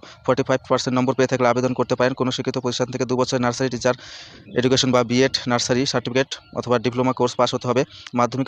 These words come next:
স্তরে হিন্দি ন্যূনতম বিষয় হিসেবে থাকতে হবে। বয়স হতে হবে তিরিশ বছরের মধ্যে। এখানে মাইন-, মূল মাইনেটি দেওয়া রয়েছে, শূন্যপাঠ এখানে দেওয়া রয়েছে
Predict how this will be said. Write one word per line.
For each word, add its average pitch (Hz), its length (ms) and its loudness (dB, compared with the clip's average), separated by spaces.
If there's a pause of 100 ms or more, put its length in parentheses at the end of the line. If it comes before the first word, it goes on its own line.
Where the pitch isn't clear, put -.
স্তরে 127 220 2 (280)
হিন্দি 127 220 2
ন্যূনতম 127 360 2
বিষয় 123 260 0
হিসেবে 123 200 0
থাকতে - 240 -6
হবে। 123 200 2
বয়স 123 220 2
হতে 131 120 -4
হবে 131 100 0
তিরিশ 123 220 -2
বছরের 123 280 0
মধ্যে। 120 240 -2 (760)
এখানে 123 260 0
মাইন-, 123 260 2
মূল 131 180 2
মাইনেটি 127 340 0
দেওয়া 120 180 4
রয়েছে, 123 180 2
শূন্যপাঠ 123 380 0 (240)
এখানে 120 200 -2
দেওয়া 120 160 4
রয়েছে 120 220 2